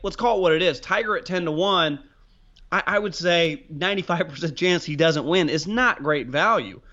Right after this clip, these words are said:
But Phil at seventy to one, it was just, what, less than a month ago that Phil was driving down Magnolia,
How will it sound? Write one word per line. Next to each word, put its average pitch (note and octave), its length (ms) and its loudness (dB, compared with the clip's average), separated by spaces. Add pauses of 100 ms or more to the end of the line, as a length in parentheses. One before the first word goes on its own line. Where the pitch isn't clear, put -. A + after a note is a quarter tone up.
(120)
But - 180 2
Phil D4 380 0
at E3 140 -2
seventy A3+ 800 0
to E3 80 4
one, D3+ 480 0 (400)
it B3+ 80 2
was C#4+ 140 4
just, E4+ 320 0 (300)
what, C#4 380 2 (180)
less C4 240 2
than C4+ 100 0
a G#3+ 40 2
month G#3+ 240 0
ago C4+ 360 4 (200)
that E3+ 120 -4
Phil B3 260 2
was E3 140 0
driving A3+ 420 0
down A3 240 2
Magnolia, E3+ 800 0